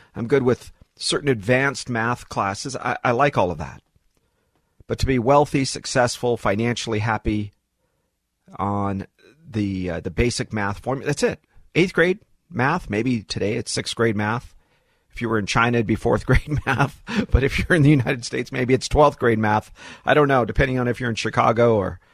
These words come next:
or L A Unified. You've seen the recent studies where teachers, educators are,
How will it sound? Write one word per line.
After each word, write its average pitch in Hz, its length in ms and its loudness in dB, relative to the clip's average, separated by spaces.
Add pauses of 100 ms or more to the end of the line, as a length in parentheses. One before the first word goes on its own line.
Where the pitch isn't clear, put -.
(340)
or 107 260 2
L 113 140 2
A 113 40 4
Unified. 104 640 0 (1120)
You've 95 120 -10
seen 127 160 -2
the 113 80 -2
recent 113 320 -2
studies 117 440 4
where 101 140 -2
teachers, 113 480 -4
educators 104 540 -2
are, 101 180 -4